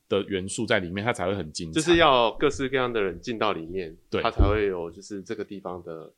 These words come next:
Speaker 2: 各种故事。
Speaker 1: 对啊，例如说，诶，也许九月，
Speaker 2: 嗯。
Speaker 1: 哦，也许是不是，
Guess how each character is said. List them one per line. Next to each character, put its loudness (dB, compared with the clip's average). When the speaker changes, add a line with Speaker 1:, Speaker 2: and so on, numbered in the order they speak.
Speaker 2:
各 0
种 -10
故 -8
事。 -12
Speaker 1:
对 4
啊， 4
例 6
如 8
说， 6
诶， 8
也 0
许 -6
九 -6
月， 2
Speaker 2:
嗯。 0
Speaker 1:
哦， 2
也 0
许 -6
是 -8
不 -6
是， -4